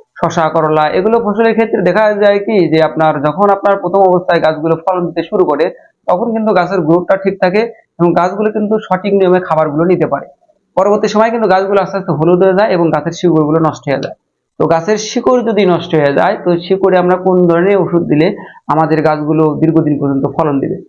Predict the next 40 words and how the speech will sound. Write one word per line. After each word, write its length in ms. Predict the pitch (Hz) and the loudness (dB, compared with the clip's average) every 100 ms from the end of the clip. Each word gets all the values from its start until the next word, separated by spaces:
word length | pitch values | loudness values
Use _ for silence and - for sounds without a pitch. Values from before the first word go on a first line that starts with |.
| _ _ - | _ _ -4
তো 20 | 160 | 0
আমার 180 | 165 202 | 2 2
হাতে 140 | 220 240 | 2 2
যে 60 | 196 | 2
ওষুধটা 260 | 202 202 214 | 2 0 -2
আপনারা 200 | 202 202 | 0 0
দেখতে 220 | 175 170 | 0 0
পাচ্ছেন, 320 | 170 160 - 214 | 0 0 0 0
এটার 200 | 180 170 | 2 2
নাম 80 | 165 156 | 0 0
কিন্তু 160 | 156 | -2
আপনার 180 | 156 156 | 0 0
হচ্ছে 160 | 147 170 160 | 0 -2 -2
Phytogol। 420 | - 165 156 143 131 - - _ _ | 0 0 0 -2 -4 -8 -20 _ _
তো 80 | 170 | -2
এই 60 | 170 | 0
Phytogol-টা 540 | 202 196 214 240 247 | 0 2 2 2 2
কিন্তু 200 | 226 226 | 2 0
আপনার 220 | 208 190 185 | 0 2 0
একটা 260 | 180 180 175 143 | 0 0 0 2
জৈব 200 | 170 185 170 | 4 4 4
উদ্দীপক, 480 | 160 135 147 151 196 - | 2 0 0 0 -2 -4
এটা 160 | 165 196 | -2 0
কিন্তু 220 | 196 202 | -2 0
আমরা 240 | 214 202 175 - - - _ - | 0 2 0 -2 -10 -20 _ -2
আমাদের 320 | 185 190 196 175 | 0 2 2 2
বিভিন্ন 280 | 160 208 220 | 2 2 0
রকম 200 | 208 208 | 0 -2
সবজিতে 400 | 202 190 160 170 190 | -2 -2 0 0 2
আমরা 180 | 165 | 2
ব্যবহার 280 | 156 151 143 | 0 0 0
করে 180 | 147 151 | 0 -2
থাকি। 300 | 147 165 165 - _ _ _ - | 0 -2 -4 -12 _ _ _ -2
তো 20 | 190 | 0
এই 100 | 202 | 2
Phytogol-টা 640 | 208 214 220 226 247 - 240 190 226 - | 0 0 2 2 0 2 2 2 0 0
আমরা 160 | 190 | -2
কি 160 | 190 233 | -4 -2
কারণে 280 | 240 226 240 | 0 0 2
আমাদের 400 | 214 185 165 175 | 2 2 2 2